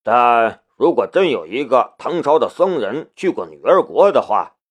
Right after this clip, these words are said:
那多半就是那里了。”啊！这一下，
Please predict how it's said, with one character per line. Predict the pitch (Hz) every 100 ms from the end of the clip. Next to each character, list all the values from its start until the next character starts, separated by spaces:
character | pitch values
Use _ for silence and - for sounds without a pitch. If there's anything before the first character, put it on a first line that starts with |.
| _ _ _
那 | 98 113 113 110 101 _
多 | 139 151
半 | 135 135 110
就 | 117
是 | 95
那 | 107 143 101
里 | 85
了。” | 95 117 - _ _ _ _ _ _ _ _ _ _ _ _ _ -
啊！ | 160 202 220 214 _ _ _ _ _ _ _ _ _ _
这 | 226 233 165 95
一 | 73 92 120
下， | - 120 85